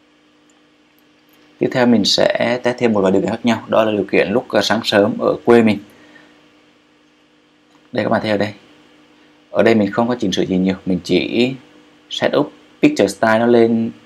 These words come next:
contrast lên cao nhất, saturation lên cao nhất và độ nét cao nhất luôn để mình chụp phong cảnh nhé. Tiếp theo ở đây là mình đang test một tấm hình chụp ở chế độ panorama. Các bạn thấy hình nó hơi rộng và cũng hơi méo ở bốn góc.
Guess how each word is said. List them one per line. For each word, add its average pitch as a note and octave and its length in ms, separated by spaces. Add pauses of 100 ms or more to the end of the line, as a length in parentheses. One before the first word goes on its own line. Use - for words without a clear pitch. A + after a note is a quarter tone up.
(420)
contrast A2+ 380
lên A#2 160
cao A2 120
nhất, A#2+ 180 (280)
saturation A2+ 580
lên A2 140
cao G#2 100
nhất A#2+ 220
và F#2+ 140
độ F#2+ 140
nét G2+ 180
cao A2 100
nhất A#2+ 180
luôn A2+ 140 (100)
để F2+ 80
mình F#2 120
chụp G2 160
phong G#2+ 100
cảnh - 220
nhé. A#2 100 (1800)
Tiếp - 120
theo B2+ 100
ở G2+ 60
đây G#2+ 100
là G#2+ 80
mình G2+ 220
đang G#2 200
test A2+ 160
một G2+ 140
tấm A2+ 140
hình G2 220 (400)
chụp - 160 (100)
ở - 360
chế G#2+ 140
độ G#2+ 220 (420)
panorama. A2 640
Các A#2 60
bạn G2+ 160
thấy G2+ 220
hình G2+ 180
nó F#2+ 80
hơi A2 280
rộng G2 280
và F#2+ 100
cũng - 220
hơi A#2 180
méo G#2 220
ở G#2+ 60
bốn G2+ 200
góc. C3+ 200